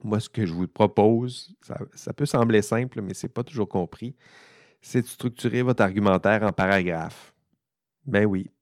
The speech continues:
où chaque paragraphe énonce un argument ou une idée.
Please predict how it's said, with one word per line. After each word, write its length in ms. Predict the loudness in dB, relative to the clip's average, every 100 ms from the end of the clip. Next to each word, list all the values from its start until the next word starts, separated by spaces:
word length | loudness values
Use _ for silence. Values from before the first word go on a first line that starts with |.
| _ -20 -20 _ _ _ _ -12
où 160 | -8 -8
chaque 480 | -4 2 2 0 -2
paragraphe 800 | 0 0 0 2 2 2 -6 -18 -4
énonce 680 | 0 0 0 -2 -6 -6
un 420 | -8 -6 -8 -4 -2
argument 560 | -2 0 0 0 0
ou 200 | -2 0
une 140 | 0 0
idée. 420 | 2 2 2